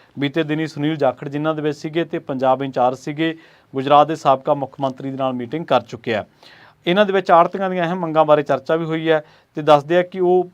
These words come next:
ਜਿਹੜੀਆਂ ਸਾਡੀਆਂ ਮੰਗਾਂ ਸੀ, ਉਹ ਮੰਨਣ ਨੂੰ ਤਿਆਰ ਨੇ, ਪਰ ਹੁਣ ਕੋਈ ਐਲਾਨ ਨਹੀਂ ਹੋਇਆ। ਹੁਣ ਆਉਣ ਵਾਲੇ ਸਮੇਂ ਦੇ ਵਿੱਚ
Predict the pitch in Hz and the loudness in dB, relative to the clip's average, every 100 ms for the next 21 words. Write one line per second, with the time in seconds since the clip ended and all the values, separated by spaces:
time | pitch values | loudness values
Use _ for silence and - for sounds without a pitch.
0 | 147 135 151 160 165 139 131 156 143 135 | -14 -8 -6 -6 -6 -6 -4 -4 -4 -4
1 | 143 143 170 156 135 135 143 143 127 127 | -4 -6 -12 -10 -8 -6 -6 -2 4 4
2 | 131 170 180 - - _ - 170 170 180 | 4 -2 -6 -16 -20 _ 4 4 6 2
3 | 185 196 190 151 156 170 151 110 113 95 | 0 0 2 6 8 6 4 -2 -4 -6
4 | 90 _ _ _ 180 196 180 185 190 196 | -6 _ _ _ 2 4 6 6 6 2
5 | 190 170 180 180 180 180 | 0 -4 -2 -2 -4 -4